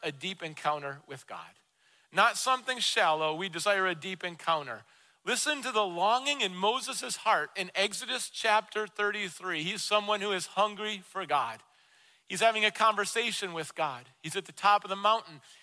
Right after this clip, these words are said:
"If you are pleased with me, teach me your ways so I may know you and continue to find favor with you.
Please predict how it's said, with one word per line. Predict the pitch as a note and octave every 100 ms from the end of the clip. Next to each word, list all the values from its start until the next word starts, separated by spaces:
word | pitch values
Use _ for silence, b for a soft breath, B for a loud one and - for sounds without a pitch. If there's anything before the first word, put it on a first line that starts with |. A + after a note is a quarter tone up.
| B
"If | G3 F3
you | A#3
are | G#3+
pleased | F3 - B3+ C#4+ A3
with | A3 F#3+ D3+
me, | C#3+ F3 - _ _ -
teach | A3 A#3
me | A3+ A#3
your | A3
ways | F3+ C#3 D#3 E3+
so | - F#3
I | F3+
may | F3+ F3
know | E3+ F#3
you | G#3+ A#3+ C4 -
and | F3
continue | E3+ E3 F#3+ F#3+
to | E3+
find | - D3 D3
favor | - - F3+ E3 C3+
with | A2+ A2 -
you. | F#2+